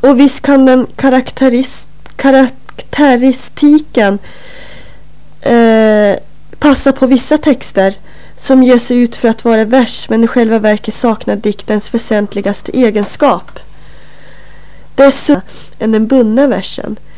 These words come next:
Just därför att den saknar de klassiska versmåttens stränga disciplin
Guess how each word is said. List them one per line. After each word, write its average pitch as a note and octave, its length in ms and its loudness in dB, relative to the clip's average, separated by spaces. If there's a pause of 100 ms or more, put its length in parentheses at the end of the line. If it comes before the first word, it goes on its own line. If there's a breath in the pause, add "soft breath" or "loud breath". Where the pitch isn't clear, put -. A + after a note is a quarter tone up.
(400 soft breath)
Just D#4+ 360 2
därför A#3+ 380 2
att A#3 180 -2
den A#3 100 2
saknar A#3 480 -2
de A3 80 0
klassiska G#3+ 680 -6
versmåttens A#3 760 -2
stränga G#3 460 -2
disciplin G#3 680 -4